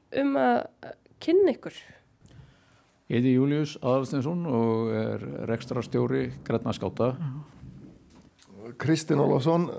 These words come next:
Speaker 3: framkvæmdastjóri Grænna skáta.
Speaker 1: Getið þið sagt mér aðeins bara frá þessu fyrirbæri, grænir skátar, eh, hvað er þetta, hvar byrjaði þetta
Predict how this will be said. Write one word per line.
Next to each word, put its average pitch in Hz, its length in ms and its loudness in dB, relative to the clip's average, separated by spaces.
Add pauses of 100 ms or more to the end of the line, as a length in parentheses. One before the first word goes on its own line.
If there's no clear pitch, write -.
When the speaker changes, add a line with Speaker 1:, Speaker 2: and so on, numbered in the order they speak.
Speaker 3:
framkvæmdastjóri 139 680 0
Grænna 120 300 -2
skáta. 127 320 2 (500)
Speaker 1:
Getið 247 340 0
þið 247 60 2
sagt - 360 -2
mér 359 120 4
aðeins 349 280 0
bara 294 240 2 (260)
frá - 240 -4 (100)
þessu 311 320 -4
fyrirbæri, 302 600 -2
grænir 254 500 0 (240)
skátar, - 640 -4 (200)
eh, - 320 -6 (100)
hvað 240 300 0
er 285 140 2
þetta, - 160 -4
hvar 226 300 0 (260)
byrjaði 262 380 2
þetta 208 180 -4